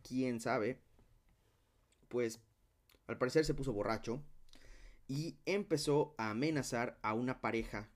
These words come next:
que estaba, pues, de vacaciones con él. O sea, no, no, no amigos suyos, sino una, una pareja que estaba en el mismo lugar donde él estaba.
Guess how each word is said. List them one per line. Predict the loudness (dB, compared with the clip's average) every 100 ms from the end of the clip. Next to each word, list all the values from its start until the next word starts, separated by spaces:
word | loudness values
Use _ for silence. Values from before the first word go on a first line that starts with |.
| -12
que |
estaba, | -12 -4 0 0 -2 -8 _ _ -16
pues, | -14 -14
de | -8
vacaciones | -6 -6 -8 -6 -8
con | -8 -4
él. | -4 -6 _ _ _ _ _ _ _ _ _ _ _ -8
O |
sea, | -2
no, | 0 0
no, | 0 0 0
no | 0 0 0
amigos | -2 0 2 0 -2
suyos, | -4 -4 -4
sino | -6 -2
una, | -2 0
una | 0 0
pareja | 2 0 0 -4
que | -4
estaba | 0 0 -2 _ _ _ _
en | 2 4
el | 4 2
mismo | 2 0 2
lugar | 2 2 0
donde | 0 0 -2
él | -2
estaba. | -4 -8 -8